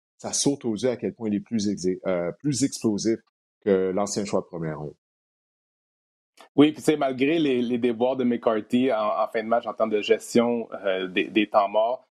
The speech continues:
Speaker 2: mais je pense que je, je dois lui envoyer des fleurs pour le plan de match avec lequel il est arrivé pour affronter la défensive des Chargers. Après, après qu'est-ce qui s'est passé la semaine dernière à,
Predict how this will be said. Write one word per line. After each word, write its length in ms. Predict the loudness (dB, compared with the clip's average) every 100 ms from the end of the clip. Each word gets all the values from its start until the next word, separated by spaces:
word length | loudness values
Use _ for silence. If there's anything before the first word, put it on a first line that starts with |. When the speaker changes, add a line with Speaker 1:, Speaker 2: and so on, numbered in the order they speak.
| _ -2
Speaker 2:
mais 120 | -2
je 80 | 2
pense 260 | 2 2
que 140 | -2 -4
je, 200 | -4 -10
je 120 | 2
dois 220 | 4 4
lui 360 | -2 -2 0 0
envoyer 280 | 0 -2
des 160 | -2 -4
fleurs 340 | 2 2 2
pour 220 | -4 -4 -2
le 140 | -2
plan 300 | -2 -2 0
de 60 | 0
match 220 | 0 0
avec 140 | -2
lequel 300 | -4 0 0
il 60 | 0
est 120 | 0
arrivé 380 | -2 -2 -2 -2
pour 360 | 0 0 0 0
affronter 500 | -2 -4 -6 0 0
la 120 | 2
défensive 600 | -2 -2 -2 0 0 2
des 160 | -2 2
Chargers. 520 | 2 2 2 -2 -2 _ _ _ -14
Après, 460 | 2 2 4 6 6
après 240 | 4 0
qu'est-ce 200 | -2 -4
qui 60 | 0
s'est 100 | 2
passé 260 | 2 2
la 100 | -2
semaine 180 | -2 -2
dernière 420 | -2 0 0 0 0
à, 340 | 0 0 0